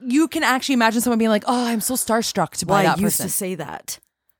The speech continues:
Speaker 2: So that's why I now know it's
Speaker 1: Oh my.
Speaker 2: starstruck. But then I was getting confused. Did I used to say starstruck and it's actually <laughs> starstruck?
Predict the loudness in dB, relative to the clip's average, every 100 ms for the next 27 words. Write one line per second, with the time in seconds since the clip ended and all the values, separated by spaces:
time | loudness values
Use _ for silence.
0 | _ -6 2 4 4 4 4 4 4 4
1 | 4 4 2 2 4 4 2 -2 -4 -6
2 | -18 -10 -4 -2 -2 -2 -4 -6 -6 -6
3 | -6 -8 -6 -8 -8 -8 -8 -8 -6 -6
4 | -6 -8 -8 -10 -12 -10 -4 -4 -2 -2
5 | -2 2 4